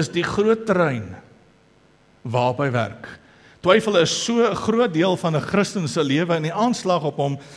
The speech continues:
is so omvangwekkend en dat hy nooit daarvan kan wegstap nie. En dit is so effektief ongelukkig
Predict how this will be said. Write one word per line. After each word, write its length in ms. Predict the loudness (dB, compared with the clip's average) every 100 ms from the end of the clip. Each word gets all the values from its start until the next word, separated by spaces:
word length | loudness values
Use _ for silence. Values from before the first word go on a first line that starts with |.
| -4
is 260 | -2 -2 0
so 120 | 0
omvangwekkend 1120 | 2 0 0 0 2 2 2 -2 -4 -8 -16 -18 -20 -20 -12
en 60 | -2
dat 120 | 0
hy 100 | 2
nooit 260 | 2 2 4
daarvan 280 | 4 2 0
kan 180 | 0
wegstap 460 | 2 2 2 0 0
nie. 60 | 0
En 60 |
dit 200 | 0 0
is 120 | -2
so 140 | -4 -2
effektief 520 | -2 -2 -2 -2 -2
ongelukkig 580 | -4 -2 -2 -2 -2